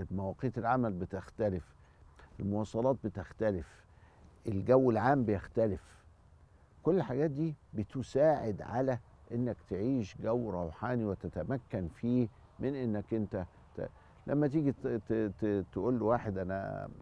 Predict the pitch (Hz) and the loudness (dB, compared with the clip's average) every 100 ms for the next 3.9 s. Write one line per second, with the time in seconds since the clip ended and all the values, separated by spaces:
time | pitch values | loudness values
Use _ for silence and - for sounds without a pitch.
0 | - - - - 50 - - - 107 - | -16 -16 -14 -12 -12 -12 -14 -12 -6 -2
1 | 131 208 202 175 160 104 98 - - - | 2 4 4 4 4 2 -2 -8 -20 -6
2 | 127 143 143 127 165 156 127 - 131 123 | 0 2 4 6 6 4 0 2 4 4
3 | 131 98 - - - - - 110 | 4 2 -4 -20 -20 -20 -8 -4